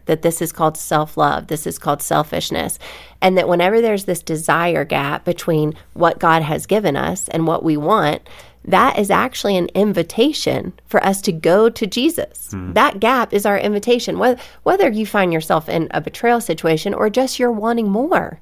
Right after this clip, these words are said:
Speaker 1: You know, "I want more from my marriage. I, I wish we were more fun. I wish we had more adventures together." All of that gap is meant to actually, you take that to the Lord and to each other to build intimacy with you, Jesus, and your spouse. So starting with me really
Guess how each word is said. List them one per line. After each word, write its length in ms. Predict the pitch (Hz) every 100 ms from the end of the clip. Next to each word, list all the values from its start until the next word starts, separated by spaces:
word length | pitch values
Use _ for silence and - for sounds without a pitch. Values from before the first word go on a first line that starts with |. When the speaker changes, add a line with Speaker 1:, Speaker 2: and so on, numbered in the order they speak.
| - -
Speaker 1:
You 100 | 233
know, 100 | 214
"I 120 | 214
want 240 | 233 233
more 280 | 196 202 214
from 180 | - 214
my 120 | 196
marriage. 400 | 190 214 202 170
I, 200 | - 180 - - -
I 120 | -
wish 260 | 208 226 -
we 100 | 220
were 160 | 214 208
more 200 | 208 208
fun. 320 | - 226 190
I 60 |
wish 280 | 170 208 -
we 180 | 220 214 - - -
had 200 | 226 220
more 220 | 214 220
adventures 520 | 202 196 220 240 220
together." 380 | - 175 175 -
All 220 | 214 269
of 120 | 294 262
that 240 | 233 226
gap 340 | 208 226 208 196
is 160 | 196
meant 400 | 196 185 220 -
to 160 | - -
actually, 580 | 170 - - - 165 160 - - -
you 220 | 180 202 226
take 400 | - 196 208 -
that 240 | 170 -
to 80 | -
the 100 | 156
Lord 260 | 156 160 -
and 260 | 262 349 240
to 80 | 208
each 220 | 180 -
other 440 | 226 - - - - -
to 120 | 202
build 380 | 165 202 196 190
intimacy 640 | 202 233 175 147 - 60 -
with 160 | 180 175 -
you, 340 | 180 175 196
Jesus, 460 | 185 156 165 175 175
and 120 | -
your 100 | 156
spouse. 360 | 156 165 156 - - - -
So 180 | - 226
starting 380 | 214 247 262 285
with 180 | 220 208
me 160 | 220 214
really 440 | 190 196 202